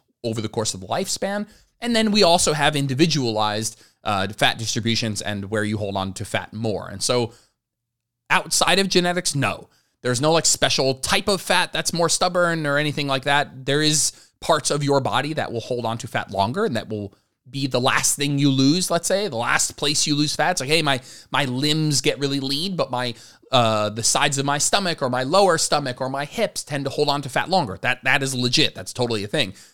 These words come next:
Um, and it can be for some people vice versa, where their upper abdomen gets really lean really quickly. And that's something that stays lean fairly, you know, year round. But other things, other places are where we grow fat. So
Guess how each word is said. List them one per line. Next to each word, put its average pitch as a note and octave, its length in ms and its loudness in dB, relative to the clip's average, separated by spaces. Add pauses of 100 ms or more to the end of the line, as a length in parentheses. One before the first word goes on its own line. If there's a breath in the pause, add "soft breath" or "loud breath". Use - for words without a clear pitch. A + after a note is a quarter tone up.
(160 loud breath)
Um, F#2 380 -4 (200)
and C3 120 -4
it A#2+ 120 -8
can D3+ 140 -4
be C3+ 120 -2
for C3+ 120 -4
some C3+ 180 0
people C3 220 -2
vice B2+ 260 2
versa, D3 360 0
where G#2+ 320 -2 (240 loud breath)
their A#2 340 0
upper C#3+ 320 -2
abdomen C#3 440 0
gets A#2 220 -2
really A#2 280 2
lean G2+ 400 -4 (180 soft breath)
really B2 320 2
quickly. A2 400 -2
And G#2+ 100 -4
that's A#2 180 -4
something A#2 260 -2
that A2 160 -4
stays D#3+ 380 0
lean A2+ 340 0
fairly, A#2+ 340 2
you A#2 300 0
know, A#2 100 2
year A2 240 0
round. G2+ 380 -2
But A#2+ 140 -6
other F3 200 2
things, C3 380 0
other D#3 180 4
places A#2+ 320 -2
are A#2 80 0
where A2 140 0
we A2 80 -4
grow G#2 180 -4
fat. F#2 240 -10
So - 140 -4